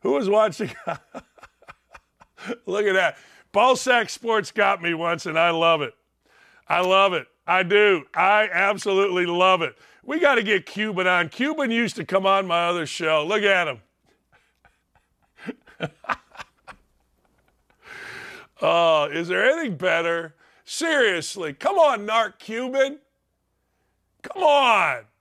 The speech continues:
You got any more? Might as well. There's, uh, like, a thousand of these, but you get the point. Cuban wanted you to tell on yourself. How about them apples? Man.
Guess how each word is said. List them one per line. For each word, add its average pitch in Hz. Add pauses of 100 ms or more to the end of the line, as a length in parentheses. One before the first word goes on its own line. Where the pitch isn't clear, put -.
(540)
You 170
got 240
any 254
more? 277
Might 269
as 214
well. 240
There's, 269
uh, 214
like, 185
a 151
thousand 202
of 160
these, 156
but 175
you 240
get 226
the 160
point. 165 (480)
Cuban 311
wanted 247
you 233
to 220
tell 214
on 220
yourself. 185 (640)
How 233
about 254
them 202
apples? - (640)
Man. 175